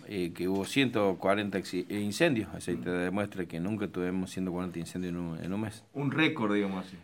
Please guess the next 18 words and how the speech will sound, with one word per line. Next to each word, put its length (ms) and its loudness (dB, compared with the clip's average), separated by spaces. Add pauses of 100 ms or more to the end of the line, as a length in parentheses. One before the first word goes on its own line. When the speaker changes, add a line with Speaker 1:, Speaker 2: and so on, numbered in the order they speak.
Speaker 1:
En 220 2
este 160 4
año 160 6
sí. 260 -2 (320)
Speaker 2:
Ujú. 220 -6 (260)
¿Años 300 8
anteriores 500 12
tuvieron 440 12
algo 240 10
parecido? 440 8 (640)
Speaker 1:
Hemos 380 4
tenido, 560 8
pero 160 10
no 240 10
de 60 8
esta 160 4
gran 200 8
cantidad. 420 4